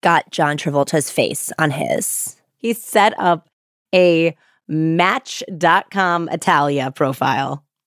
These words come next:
Speaker 1: Just for some D, or, like,
Speaker 2: I don't know what he was doing, but he was looking for a lady already. He must have decided that Shelley and that ship had sailed.
Speaker 1: Okay, so he's not worried at all about anyone finding him.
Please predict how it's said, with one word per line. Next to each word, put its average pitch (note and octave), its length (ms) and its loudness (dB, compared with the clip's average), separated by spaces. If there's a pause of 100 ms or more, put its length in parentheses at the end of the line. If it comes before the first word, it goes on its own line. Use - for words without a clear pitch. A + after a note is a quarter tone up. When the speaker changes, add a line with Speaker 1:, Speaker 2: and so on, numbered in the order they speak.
(120)
Speaker 1:
Just A#3+ 240 2
for C4 80 2
some F#3 260 0
D, G#3+ 360 0 (120)
or, F#3 500 2
like, E3 440 0 (280)
Speaker 2:
I - 220 -6
don't D#3 200 -4
know D#3+ 140 0
what D3+ 200 0
he D3 100 -4
was E3 180 -4
doing, E3 420 -2
but E3 200 2
he F#3+ 120 2
was F#3+ 140 -2
looking G#3+ 280 -2
for A3+ 140 0
a A3 80 2
lady G#3 400 0
already. E3+ 600 2
He F#3+ 200 -4
must F#3+ 320 -2
have G3+ 120 0
decided G3 540 2
that E3+ 160 -2
Shelley F3 640 2 (400)
and E3+ 160 2
that D#3+ 160 2
ship D#3 260 0
had C#3+ 320 -2 (300)
sailed. B2+ 560 0 (340)
Speaker 1:
Okay, G3+ 360 2 (260)
so A3 220 2
he's F#3+ 240 -2
not F#3 260 0
worried E3+ 380 0
at D#3 120 2
all D3+ 160 2
about D3 360 0
anyone D3+ 320 0
finding C3+ 420 -2
him. G3+ 480 -4